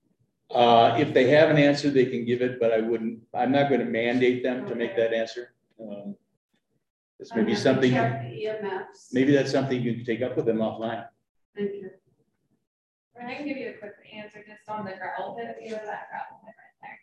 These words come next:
Speaker 2: Right.
Speaker 3: And so that's part of, like, some of our future mine areas.
Speaker 2: Mm-hmm.
Speaker 3: So it's just part of the permit, and this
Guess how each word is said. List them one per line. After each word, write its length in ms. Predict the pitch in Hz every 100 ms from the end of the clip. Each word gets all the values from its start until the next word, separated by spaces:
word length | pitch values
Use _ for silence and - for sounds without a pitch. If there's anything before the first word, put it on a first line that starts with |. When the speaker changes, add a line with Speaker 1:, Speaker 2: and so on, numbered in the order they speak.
| _
Speaker 2:
Right. 260 | 220 214 - - 214
Speaker 3:
And 120 | 214
so 60 | 220
that's 300 | 214 202 -
part 220 | 208 202 196
of, 60 |
like, 180 | 196 175 -
some 140 | 208 190
of 60 |
our 180 | - - -
future 240 | _ -
mine 180 | - -
areas. 420 | - - - 240 - _ _ _ _
Speaker 2:
Mm-hmm. 200 | 202 202
Speaker 3:
So 380 | 202 196 196 180 -
it's 180 | 202 -
just 160 | - _
part 140 | 190
of 60 | 185
the 60 | 180
permit, 260 | 190 196 196
and 120 | 202
this 120 | 190